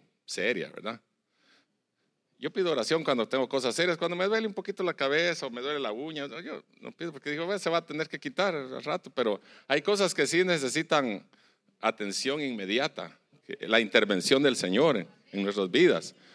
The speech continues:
¿verdad? Y si alguien está en esa situación, levante su mano y el Señor la va a ver, el Señor ya la conoce, hasta otra mano,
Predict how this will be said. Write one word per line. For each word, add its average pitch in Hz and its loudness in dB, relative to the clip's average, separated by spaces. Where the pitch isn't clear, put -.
¿verdad? 117 2
Y 127 0
si 123 2
alguien 135 2
está 131 2
en 131 2
esa 135 2
situación, 123 -2
levante 131 0
su 113 -4
mano 143 2
y 120 2
el 98 -4
Señor 107 -2
la 117 2
va 110 4
a - 2
ver, 160 2
el 131 -6
Señor 120 0
ya 127 2
la 123 0
conoce, 127 -2
hasta - -10
otra 101 -8
mano, 139 -2